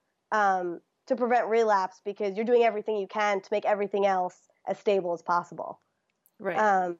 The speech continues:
Speaker 1: so that's, that's always my kind of advice is, is, is the grace and the judgment piece. Um, I think we're so judge hard on ourselves, especially, again, in early recovery, like, "I can't believe I lived this way for X amount of years, and I can't believe I did that, and I should be doing better."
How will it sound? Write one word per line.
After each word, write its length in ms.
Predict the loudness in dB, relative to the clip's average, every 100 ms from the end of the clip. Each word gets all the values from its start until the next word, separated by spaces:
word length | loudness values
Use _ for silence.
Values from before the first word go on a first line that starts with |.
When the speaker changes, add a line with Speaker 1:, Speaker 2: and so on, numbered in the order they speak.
| _ _ _ _
Speaker 1:
so 160 | -2 2
that's, 240 | 2 0 -2
that's 160 | 0
always 180 | 0 -2
my 100 | -2
kind 200 | -2 -2
of 60 | -2
advice 340 | 0 -2 -4
is, 160 | -14 -12
is, 160 | -8 -6
is 120 | -4
the 80 | -2
grace 360 | 0 0 0
and 100 | -2
the 60 | -2
judgment 480 | 0 0 -2 -8 -10
piece. 320 | -16 -18 -20 _ _ -4
Um, 400 | -2 -2 -6 -12 _ _
I 40 |
think 120 | -4 -2
we're 80 |
so 240 | 0 0 2
judge 260 | 2 0
hard 300 | 0 0 2
on 120 | 2 2
ourselves, 540 | 0 0 2 0 -4
especially, 640 | -8 -6 -4 -2 0 0 -2 _ -6
again, 260 | 0 2
in 60 | 2
early 280 | 2 4 4
recovery, 460 | 2 -2 -2 -2
like, 160 | -4 -8
"I 40 | -14
can't 260 | -4 -4
believe 240 | -2 -2 0
I 80 | 0
lived 240 | -2 -2
this 180 | -8 -2
way 340 | 0 0 -4 _ _
for 100 | -2
X 220 | -2 -2 -2
amount 240 | 0 0
of 60 | 0
years, 260 | -2 -4
and 100 | -6
I 40 | -6
can't 260 | 0 0
believe 260 | 2 0 2
I 80 | 0
did 200 | -2 -2
that, 300 | 0 0 -2
and 120 | -8 -14 _ -2
I 140 | -2
should 180 | -2 -6
be 60 | -2
doing 300 | 0 0 0
better." 420 | 0 2 0